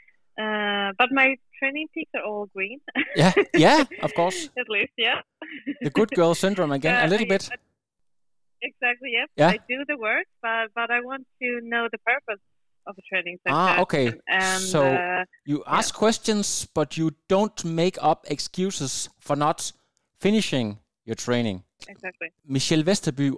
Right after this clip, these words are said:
Speaker 2: also, um, working with Frank, uh, a lot of years. She, uh, had her famous fourth place finish, uh, in Kona one year.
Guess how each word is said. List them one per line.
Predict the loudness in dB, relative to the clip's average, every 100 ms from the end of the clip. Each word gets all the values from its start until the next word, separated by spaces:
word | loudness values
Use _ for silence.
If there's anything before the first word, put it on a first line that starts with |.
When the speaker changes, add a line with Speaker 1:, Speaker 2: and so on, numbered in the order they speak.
| 0
Speaker 2:
also, | 0 0 0 2 4 4
um, | 4 4 4 0 -4 -6 -6
working | -4 -4 -4
with | -6 -6
Frank, | -4 -2 -2 -6 -14 -12
uh, | -10 -4
a | 0
lot | 0
of | 0 0
years. | 2 2 -2 -8 -10 -18 -20 -12
She, | -6 -2 2 4
uh, | 4 4
had | 0 -2
her | 2 2 2 0
famous | 0 0 0 -4 -6 -10
fourth | -10 -4 -4 -6 -10
place | -2 -2 -2 -6
finish, | -4 -4 -4 -6 -8 -4
uh, | 0 2 2 -2
in | -4
Kona | 0 0 0
one | -2 0
year. | 0 0